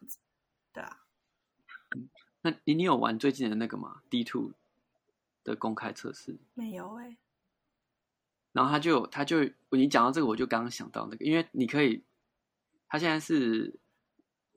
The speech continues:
Speaker 2: 呃，所有平台都上，就除了 Steam 没有，就是P C也有嘛，然后，呃，console，然后除了，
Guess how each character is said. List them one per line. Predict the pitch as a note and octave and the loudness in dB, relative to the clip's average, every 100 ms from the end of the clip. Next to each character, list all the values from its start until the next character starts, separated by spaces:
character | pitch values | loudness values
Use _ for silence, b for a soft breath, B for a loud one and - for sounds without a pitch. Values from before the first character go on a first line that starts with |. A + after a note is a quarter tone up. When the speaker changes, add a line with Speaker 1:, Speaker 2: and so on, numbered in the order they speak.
| _ | _
Speaker 2:
呃， | A#2 A2 G#2+ G#2+ | -4 -2 -2 -6
所 | - C3 | 0 4
有 | B2 | 4
平 | A#2 | 2
台 | G#2 | -6
都 | F#2+ G#2 | -6 -8
上， | - G2 - _ _ - - - | -4 -4 -6 _ _ -20 -20 -8
就 | C#3 | -6
除 | C3 B2 | -2 0
了 | A#2+ | 2
Steam | A2+ - D3+ A2 | 0 0 0 0
没 | A2 | -4
有， | - - | -8 -2
就 | C3+ | 0
是 | C3 A#2+ | 2 -2
P | - E3 | -2 -4
C | D#3 | 2
也 | D#3 A2 | 4 4
有 | A2+ F#2+ | 4 -2
嘛， | - - | -6 -8
然 | A2 | -2
后， | C3 A#2+ - B B B B B _ _ | 2 2 0 B B B B B _ _
呃， | A#2+ A#2 G#2+ G#2+ G#2+ - | -2 0 0 -2 -8 -4
console， | D3 D3 C#3+ G#2+ - - | 0 2 2 -2 -2 -2
然 | A#2 | 0
后 | C#3+ | 4
除 | |
了， | C3+ | 4